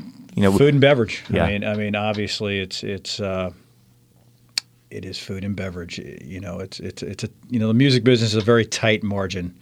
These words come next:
Speaker 1: Yeah.
Speaker 2: It's very difficult, and, uh, hence the reason I also put us into the bar and restaurant world was
Speaker 1: Yeah.
Speaker 2: to kind of expand that margin, not just rely
Speaker 1: Right.
Speaker 2: on the music.
Speaker 1: Right, right. So now that we know that's a little bit of a background of the company,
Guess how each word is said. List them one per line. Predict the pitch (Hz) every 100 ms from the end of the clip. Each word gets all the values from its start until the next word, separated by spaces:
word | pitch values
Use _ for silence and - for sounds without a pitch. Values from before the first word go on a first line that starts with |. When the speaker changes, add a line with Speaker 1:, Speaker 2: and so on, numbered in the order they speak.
| - 95
Speaker 1:
Yeah. | 80 - -
Speaker 2:
It's | -
very | 107 104
difficult, | 92 104 - - 98 90 - -
and, | 92 92 87
uh, | 90 87 85 87 - -
hence | 113 101
the | -
reason | 101 98 98
I | 95
also | 95 - 95
put | - 110
us | 92
into | 104 90
the | 92 92 87 - _ _ -
bar | 107 95
and | 92
restaurant | 92 - 101 85 90
world | 90 85 90 - -
was | 92 87
Speaker 1:
Yeah. | 71
Speaker 2:
to |
kind | - 95
of |
expand | 92 - - 95 92 92
that | 90
margin, | 98 98 101 95
not | 98 98
just | 90 101 98 -
rely | 104 90 85 80 82 - _ _ _ -
Speaker 1:
Right. | 87
Speaker 2:
on | 117
the | 104
music. | 87 - 78 - _ _ _
Speaker 1:
Right, | - 78
right. | 85 76 - - -
So | -
now | 120 147
that |
we | 170
know | 143 117 113
that's | 101 98
a |
little | 98 104
bit | 98
of | 85
a | 82
background | 98 85 - 85 87
of | 85
the | 85
company, | - 101 95 87 82 78